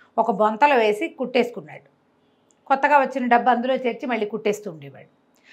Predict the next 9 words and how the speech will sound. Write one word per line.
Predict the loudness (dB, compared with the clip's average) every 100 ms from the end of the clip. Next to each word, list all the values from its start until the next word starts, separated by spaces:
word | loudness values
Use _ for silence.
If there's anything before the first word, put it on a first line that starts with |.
| -4 -2
ఆ |
బొంత | 0 0 0
ఎవ్వరికి | -2 -2 -6 -6
ఇచ్చేవాడు | -4 -2 0 0
కాదు, | -2 0
అది | 0 0
వేసుకుని | -2 -4
తనే | -4 -4 -6
కూర్చునేవాడు. | -8 -12 -14 -20 _ _